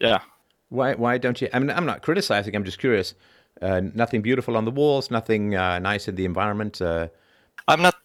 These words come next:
Speaker 1: that kind of aesthetic guy. I don't care about having pictures or stuff like that. I have never done it.
Speaker 2: Why do you
Speaker 1: I,
Speaker 2: think
Speaker 1: I, I
Speaker 2: people
Speaker 1: mean,
Speaker 2: do
Speaker 1: I'm
Speaker 2: it?
Speaker 1: not a, uh,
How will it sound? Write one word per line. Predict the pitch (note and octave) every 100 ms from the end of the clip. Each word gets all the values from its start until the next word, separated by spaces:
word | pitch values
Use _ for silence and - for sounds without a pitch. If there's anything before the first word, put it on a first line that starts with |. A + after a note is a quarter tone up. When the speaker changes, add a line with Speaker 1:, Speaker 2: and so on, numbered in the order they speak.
| _ -
Speaker 1:
that | C3+
kind | - A#2
of | G#2
aesthetic | G#2+ - A2 -
guy. | - A2+ A2
I | A2
don't | G#2+ -
care | G#2
about | G2+ G2+ F#2+ - - _ _ _ _ _ _ _ _ _ _ _ _ -
having | - G2 F#2 F2+ _ _ -
pictures | - - G2 - - - -
or | E2+ E2+ -
stuff | - - G2 -
like | F#2+
that. | G2 G2 - - -
I | G#2
have | G2+
never | F#2+ F#2
done | F#2 F#2+
it. | - - _ _ _ _ _ _ _ _ _ _ _ _ _ _ _ _ _ _ _ _ _ _ _ _ _ _
Speaker 2:
Why | D3 D#3+ E3
do |
you | -
Speaker 1:
I, | -
Speaker 2:
think | G2+
Speaker 1:
I, |
I | G2+
Speaker 2:
people | G2+ C#3+
Speaker 1:
mean, |
Speaker 2:
do | C3+ G#2+
Speaker 1:
I'm |
Speaker 2:
it? | G2+
Speaker 1:
not | -
a, | G2+ - _ _ _ _ _ _ _ _ _ _ _ -
uh, | A2